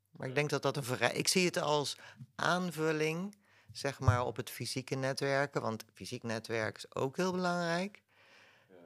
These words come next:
Speaker 1: En sterker, alle netwerken in de omgeving, die, eh, kunnen ook gevonden worden daarin. Die zet ik er zelf al in, want
Speaker 2: Oké.
Speaker 1: ook daarvan vind ik het belangrijk. Van, ja, niet alleen virtueel, maar ook gewoon, eh, fysiek.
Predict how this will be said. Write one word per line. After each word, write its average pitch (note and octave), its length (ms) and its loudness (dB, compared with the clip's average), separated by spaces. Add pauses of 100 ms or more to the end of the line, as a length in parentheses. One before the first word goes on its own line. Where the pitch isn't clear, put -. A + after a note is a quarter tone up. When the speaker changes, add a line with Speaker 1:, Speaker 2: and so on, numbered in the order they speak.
(160)
Speaker 1:
En A#2 220 -2
sterker, B2 560 2 (120)
alle C#3+ 300 4
netwerken C3 800 0
in B2+ 140 -2
de B2+ 100 0
omgeving, A#2 1040 -2
die, A2+ 380 -8
eh, - 120 -6 (320)
kunnen D3 240 2
ook C3 120 -4
gevonden C3 420 -6
worden D3 340 -2
daarin. D#3+ 560 -2
Die A2+ 160 -10
zet - 220 -6
ik - 100 -12
er G2 200 -8 (380)
zelf C3 420 2
al D3 160 4
in, D#3+ 320 -2
want A#2 340 -4
Speaker 2:
Oké. F2 340 -4
Speaker 1:
ook G#2+ 200 0
daarvan B2+ 540 2
vind C3+ 280 -4
ik - 60 -16
het B2 120 -4
belangrijk. A#2+ 480 0
Van, - 180 -8
ja, - 180 -8
niet A2 280 -4
alleen G#2 320 -4
virtueel, A2 440 -8
maar B2 200 -8
ook G#2+ 300 -10 (640)
gewoon, G#2+ 360 -6
eh, A2 60 -6 (100)
fysiek. D#3 500 -6